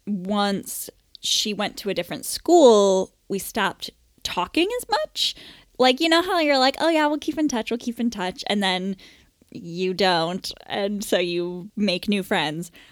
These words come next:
Um, I feel like that was most often the case with my best friendships, especially before the internet really took off as, like, a place to keep in touch with your friends.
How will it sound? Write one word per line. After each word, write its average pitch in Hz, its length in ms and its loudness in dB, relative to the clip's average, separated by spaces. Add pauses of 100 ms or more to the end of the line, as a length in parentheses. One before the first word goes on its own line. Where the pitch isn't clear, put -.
(140)
Um, 196 140 0
I 196 80 2
feel 285 140 2
like - 100 -2
that - 160 -4
was - 220 -8 (280)
most 214 460 2
often 175 360 0
the 160 100 -6
case - 420 -6
with 170 240 -6 (100)
my 175 300 -6
best 165 400 -8
friendships, - 680 -6 (600)
especially 214 640 0
before 185 440 -2
the 180 160 -4
internet 175 380 -6
really 185 400 -2 (160)
took 214 260 -2
off 202 480 -4
as, 196 400 0
like, 180 420 -4 (560)
a 208 80 0
place 190 360 -2
to 202 120 -6
keep - 540 -10
in 175 120 -4
touch 175 260 -8
with 170 120 -4
your 165 100 -4
friends. 214 600 -2